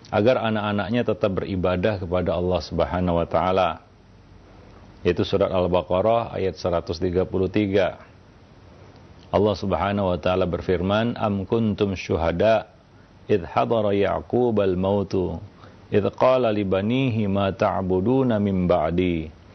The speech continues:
qalu na'budu ilahaka wa ilaha abaika Ibrahim wa Ismaila wa Ishaq ilahan wahida wa nahnu lahu muslimun." Ya,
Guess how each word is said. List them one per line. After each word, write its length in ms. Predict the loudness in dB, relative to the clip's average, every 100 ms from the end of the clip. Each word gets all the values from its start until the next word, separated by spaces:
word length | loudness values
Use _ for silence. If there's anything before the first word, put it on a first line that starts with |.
| -20 -20 -10
qalu 400 | 2 4 4 2
na'budu 560 | 0 -2 -2 0 0 0
ilahaka 880 | 2 2 2 2 2 -2 -2 0 0
wa 80 |
ilaha 800 | -2 -2 0 2 0 -2 -2 -2
abaika 560 | 0 2 2 -2 -2 0
Ibrahim 640 | 0 0 0 0 0 0
wa 160 | 2 0
Ismaila 800 | -2 -6 -4 -4 0 0 2 0
wa 80 | -2
Ishaq 720 | -4 -4 2 2 2 -6 -20 -20 -20 -20 -12 -2
ilahan 480 | 2 4 2 0 -2
wahida 800 | 0 0 0 2 2 2 -2 -8 -18 -20 -20 -20
wa 160 | -4 0
nahnu 400 | 2 0 0 0
lahu 400 | 0 0 0 0
muslimun." 720 | -2 -2 -2 0 0 0 -4 -10 -20 -20 -20 -20 -20 -20 -20 -20 -20 -20 -20 -20 -20 -2
Ya, 300 | 0 2